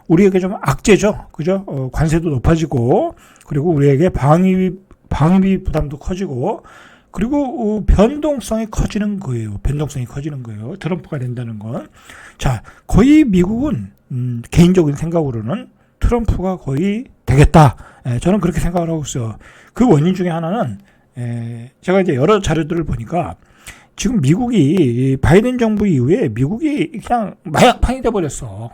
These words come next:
그죠? 음, 뭐 그냥 노숙자 마약판이 돼버렸어. 그 엘에이 같은데, 샌프란시스코 같은데, 거기 사실 뭐, 음, 그 부자들이 사는 동네인데, 예, 자, 그런 거리에도, 어, 마약이, 이,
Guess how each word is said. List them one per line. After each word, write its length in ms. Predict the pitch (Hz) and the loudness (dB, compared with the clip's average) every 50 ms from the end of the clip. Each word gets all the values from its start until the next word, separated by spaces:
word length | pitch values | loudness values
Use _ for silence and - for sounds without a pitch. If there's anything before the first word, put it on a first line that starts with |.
| - _ _ | -18 _ _
그죠? 320 | - 135 151 196 320 359 - | -8 -6 -6 -6 -6 -8 -12
음, 360 | 147 123 123 120 113 117 127 - | -14 -12 -12 -12 -12 -12 -12 -12
뭐 100 | 156 143 | -14 -12
그냥 260 | - - 185 190 165 | -8 -6 -6 -4 -2
노숙자 600 | 139 151 190 165 - - - _ - 208 208 208 196 | 2 2 2 2 2 -2 -10 _ 0 2 4 4 4
마약판이 460 | 170 139 180 190 196 196 - 196 202 | 4 4 4 4 4 2 0 0 -2
돼버렸어. 640 | 214 180 165 143 135 - - 135 113 113 139 - - _ _ _ _ - - - _ _ _ _ _ _ | -2 -4 -4 -6 -8 -10 -10 -10 -8 -8 -8 -8 -10 _ _ _ _ -20 -20 -20 _ _ _ _ _ _
그 140 | - 147 | -6 -4
엘에이 420 | 139 131 135 147 180 214 226 226 214 | 0 4 6 8 10 10 10 8 6
같은데, 600 | 202 190 196 - 160 175 170 185 185 185 180 170 | 4 4 4 0 -2 -2 0 0 0 0 0 -2
샌프란시스코 880 | - - 202 202 196 196 190 190 185 180 - 180 165 - - - 175 | 0 0 2 2 2 2 2 2 2 0 0 -2 -4 -4 -4 -4 -2
같은데, 580 | 170 160 143 - 160 160 160 185 202 208 214 233 - _ - _ - | 0 0 0 -2 -2 0 2 2 4 4 2 0 -4 _ -20 _ -6
거기 220 | - 160 175 196 | -4 -2 0 0
사실 260 | 160 175 175 - 220 | -2 -2 -4 -2 -2
뭐, 400 | 220 220 190 185 208 220 226 - - - - - - 214 - _ _ _ - | -2 0 0 0 0 0 -2 -6 -12 -20 -20 -20 -20 -20 -20 _ _ _ -8
음, 360 | 147 151 156 156 151 156 156 151 | -8 -6 -4 -4 -4 -6 -6 -6
그 100 | 160 139 | -8 -2
부자들이 480 | - - 170 160 202 196 208 185 190 | 2 4 6 8 8 8 6 6 4
사는 200 | 151 156 156 151 | 4 2 0 0
동네인데, 640 | 147 139 127 120 113 110 113 123 190 202 139 104 95 - _ _ _ _ _ _ - | -2 -4 -4 -2 -4 -2 0 0 0 0 0 0 -4 -8 _ _ _ _ _ _ -4
예, 300 | 120 117 113 110 107 107 | -4 -2 -2 -2 -4 -4
자, 120 | - 131 127 | -6 -8 -6
그런 340 | - - 175 233 254 240 | 0 2 2 2 2 0
거리에도, 520 | - 147 127 139 160 160 151 139 131 190 196 | -2 0 2 4 4 4 4 2 2 0 0
어, 420 | 208 262 233 156 127 123 123 120 107 | 0 -2 -4 -6 -4 -4 -4 -4 -2
마약이, 560 | 117 120 147 180 185 180 202 202 202 208 269 220 | 0 2 4 4 2 2 0 -2 -4 -4 -4 -4
이, 800 | 165 147 147 147 143 143 143 147 147 147 147 147 147 147 165 | -2 0 0 0 0 0 0 0 0 0 0 -2 -2 -4 -6